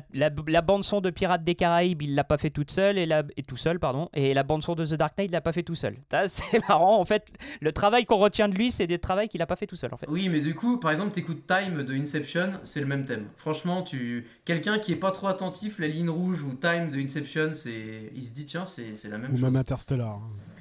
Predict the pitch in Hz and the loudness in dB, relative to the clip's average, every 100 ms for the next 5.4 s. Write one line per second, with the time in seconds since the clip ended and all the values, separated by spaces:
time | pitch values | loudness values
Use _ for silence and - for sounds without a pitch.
0 | - 151 - 208 214 214 233 - 220 208 | -6 -4 -2 -4 -2 -2 -2 -4 -6 -6
1 | 180 - 185 185 202 190 151 170 185 - | -4 -2 -2 2 2 2 -2 -2 -4 -4
2 | 190 175 180 170 175 - 156 139 - - | -4 -4 -2 -2 0 -2 -2 -4 -6 -8
3 | 131 139 135 - - _ _ - - 107 | -2 -2 -2 -8 -20 _ _ -20 -16 -12
4 | 101 98 95 98 107 117 107 127 127 113 | -10 -10 -14 -16 -12 -8 -6 -4 -4 -4
5 | 110 107 131 123 | -8 -8 -6 -8